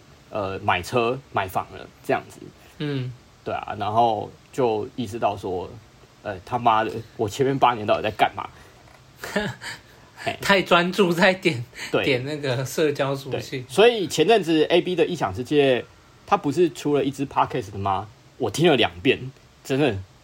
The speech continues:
Speaker 1: 听了两遍，叫做《为什么你该停止把妹》。其实他那一支 Podcast 的，的，的受众就是像我这种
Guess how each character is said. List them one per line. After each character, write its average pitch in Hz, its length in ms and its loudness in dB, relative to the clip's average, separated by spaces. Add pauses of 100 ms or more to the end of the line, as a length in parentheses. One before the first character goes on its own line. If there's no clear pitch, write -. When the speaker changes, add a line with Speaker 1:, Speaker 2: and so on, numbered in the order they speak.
(180)
Speaker 1:
听 147 160 -2
了 123 60 0
两 92 180 -6
遍， 101 260 -6
叫 139 140 -2
做 143 320 4
《为 156 100 2
什 117 120 -6
么 98 60 -8
你 92 100 -8
该 98 160 -4
停 98 180 -12
止 - 140 -18
把 - 200 -4
妹》。 - 80 -14 (540)
其 147 140 -2
实 202 260 4 (220)
他 - 160 -2
那 214 180 4
一 226 60 2
支 214 260 -4
Podcast 185 480 0
的， 117 140 -2
的， 104 380 0 (120)
的 107 200 0
受 147 200 0
众 135 280 0
就 151 120 0
是 156 140 0
像 151 240 0
我 - 180 -6
这 139 120 0
种 - 120 -4